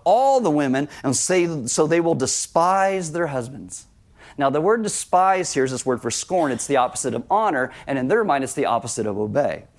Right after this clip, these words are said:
"They will despise their husbands and say, 'Queen Xerxes commanded Queen Vashti to be brought before him, but she would not come.' This very day, the Persian and Median women of the nobility who have heard about the queen's conduct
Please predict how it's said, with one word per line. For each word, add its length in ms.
"They 100
will 100
despise 480
their 140
husbands 400
and 120
say, 320
'Queen 220
Xerxes 480
commanded 420
Queen 180
Vashti 440
to 100
be 120
brought 300
before 400
him, 120
but 120
she 180
would 180
not 200
come.' 320
This 340
very 500
day, 420
the 120
Persian 520
and 220
Median 320
women 280
of 180
the 40
nobility 540
who 100
have 140
heard 320
about 260
the 60
queen's 340
conduct 440